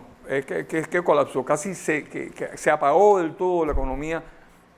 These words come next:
cubana. La cepal está hablando de Cuba con un decrecimiento de un tres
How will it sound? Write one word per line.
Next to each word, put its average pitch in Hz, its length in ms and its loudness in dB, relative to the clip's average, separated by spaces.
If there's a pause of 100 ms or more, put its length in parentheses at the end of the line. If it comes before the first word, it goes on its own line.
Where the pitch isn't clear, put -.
(260)
cubana. 139 560 2
La 123 160 -2
cepal 196 480 2
está 160 160 -10
hablando 170 380 -2
de 160 100 -4
Cuba 208 340 0
con 143 160 -4
un 165 140 -8
decrecimiento 160 1000 -2
de 151 60 2
un 175 240 -4
tres 214 380 0